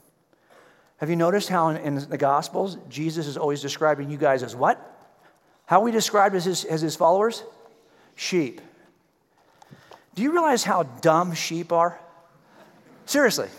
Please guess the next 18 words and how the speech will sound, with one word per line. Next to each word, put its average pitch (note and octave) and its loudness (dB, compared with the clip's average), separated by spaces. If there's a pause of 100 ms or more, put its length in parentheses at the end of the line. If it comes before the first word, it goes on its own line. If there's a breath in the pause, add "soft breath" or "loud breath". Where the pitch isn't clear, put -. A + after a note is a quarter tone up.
(240)
I - -10
mean, E3+ -2
sheep, G3+ -4
sheep A2+ -10 (220)
are B2+ -2
dumb, B2 0 (200)
right? C#3 0 (600 loud breath)
They A#3 2
have G3+ 4
no F#3+ 4
idea F#3 2
they E3 -2
have F#3+ 0
a F#3 0
wolf D3+ -4
problem. G#2 -4
They C3+ -2
don't. C#3+ -2